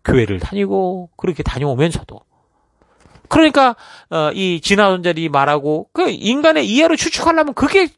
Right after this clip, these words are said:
어, 제일 뭐 탑당해 보이니까 그게 맞다는 식으로 그걸 까-,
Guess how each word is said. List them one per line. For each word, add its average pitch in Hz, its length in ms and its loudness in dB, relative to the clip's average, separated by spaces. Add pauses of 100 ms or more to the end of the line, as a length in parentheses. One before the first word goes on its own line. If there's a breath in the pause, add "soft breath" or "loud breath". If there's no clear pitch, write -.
(140)
어, 156 200 -6
제일 311 200 2
뭐 285 140 2
탑당해 294 440 0
보이니까 196 460 -2 (220 loud breath)
그게 277 260 2
맞다는 175 460 -4
식으로 190 220 -2
그걸 277 180 2
까-, - 140 -2